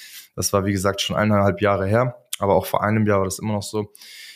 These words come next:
Naja, auf jeden Fall, ich hatte letzten Sommer eine Auswertung gemacht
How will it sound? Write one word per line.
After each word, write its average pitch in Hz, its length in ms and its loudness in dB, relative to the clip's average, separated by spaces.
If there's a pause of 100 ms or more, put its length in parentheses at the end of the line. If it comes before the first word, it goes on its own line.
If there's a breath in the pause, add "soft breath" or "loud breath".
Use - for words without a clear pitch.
(340 loud breath)
Naja, 113 400 0
auf 113 160 0
jeden 143 180 4
Fall, 127 480 0
ich - 120 -4
hatte 127 100 2
letzten 135 400 4
Sommer 123 540 2
eine 107 120 2
Auswertung 139 520 4
gemacht 135 420 0